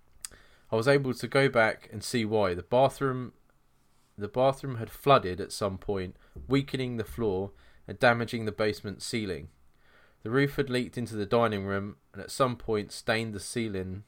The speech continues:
there." So I was trying to think of a different word. <laughs> The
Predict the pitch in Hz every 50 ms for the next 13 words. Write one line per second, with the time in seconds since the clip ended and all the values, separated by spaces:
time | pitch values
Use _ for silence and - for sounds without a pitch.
0 | _ _ _ _ _ _ _ _ _ _ _ _ _ _ _ _ _ _ _ _
1 | _ _ _ _ _ _ _ - 92 87 80 76 - _ _ - - - _ _
2 | _ _ _ _ _ - - 87 82 82 - - 87 82 87 85 85 82 82 85
3 | 71 82 - - _ _ _ - 117 110 - - - - - - _ - 156 147
4 | 139 -